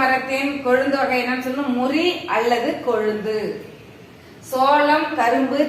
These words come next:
தென்னை, பனை இவற்றின் கொழுந்தை வந்து குருத்துன்னு சொல்லுவோம். பனங்குருத்து, தென்னங்குருத்து, தென்னங்குருத்து,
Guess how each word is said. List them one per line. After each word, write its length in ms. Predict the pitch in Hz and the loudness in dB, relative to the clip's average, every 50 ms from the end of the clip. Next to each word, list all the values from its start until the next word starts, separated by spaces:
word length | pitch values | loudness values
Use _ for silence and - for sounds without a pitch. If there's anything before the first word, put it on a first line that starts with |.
| - 285 | 0 2
தென்னை, 400 | 254 233 233 240 247 254 269 285 294 285 - | 2 2 2 0 -2 -2 0 0 0 0 0
பனை 280 | 254 226 226 247 247 233 220 196 - - - - - - - 226 247 | 0 0 2 2 0 0 -2 -4 -6 -10 -14 -16 -18 -18 -12 -6 -2
இவற்றின் 440 | 262 285 294 294 294 285 262 - 262 | 0 2 2 2 0 -4 -4 -2 0
கொழுந்தை 340 | 262 262 277 285 285 277 262 240 | 0 2 2 2 0 0 0 0
வந்து 160 | 233 247 - - - - | 0 -2 -4 -4 -6 -4
குருத்துன்னு 500 | 294 294 285 285 - 277 269 269 277 269 262 | -2 -2 -2 -2 -2 -2 -2 -2 -2 -2 -2
சொல்லுவோம். 320 | 247 226 220 190 180 - - - - - - - - - - - - | -2 -4 -2 -4 -6 -6 -8 -14 -18 -20 -20 -20 -20 -20 -12 -6 -2
பனங்குருத்து, 720 | 240 226 233 262 277 269 262 - 220 - - - 233 233 233 233 220 214 - 214 | 0 0 2 2 2 2 2 2 0 0 -2 -4 -2 2 2 2 2 2 0 -2
தென்னங்குருத்து, 600 | 214 226 247 254 247 240 226 214 202 202 220 220 220 | -2 -2 -2 -2 -2 -4 -4 -4 -4 -4 -6 -6 -6
தென்னங்குருத்து, 520 | 208 233 233 240 240 233 233 226 226 226 | -4 -4 -4 -4 -2 -2 -4 -4 -4 -6